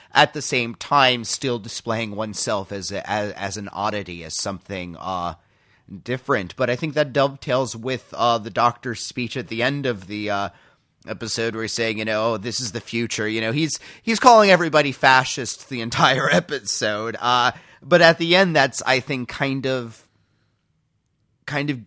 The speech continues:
given some, some weight to it when he's say, saying the wave of the future is, this is,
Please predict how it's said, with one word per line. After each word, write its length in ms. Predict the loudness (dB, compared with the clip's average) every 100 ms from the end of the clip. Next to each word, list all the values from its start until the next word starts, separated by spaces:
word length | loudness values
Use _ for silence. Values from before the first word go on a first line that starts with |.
| _ -8
given 300 | -4 0 0
some, 340 | 0 0 -2 -8 _
some 260 | -6 -4 -4
weight 260 | -4 -2 -2 -4
to 200 | -2 -4
it 140 | -6
when 160 | -8 -10
he's 180 | -8 -6
say, 720 | -4 -2 -4 -6 -10 -16 -20 _ -10
saying 280 | -2 0
the 60 | 0
wave 280 | 0 0 -2
of 140 | -6
the 80 | -8
future 420 | -4 -4 -2 -4
is, 140 | -2 -4
this 300 | -6 -6 -4
is, 240 | -4 -6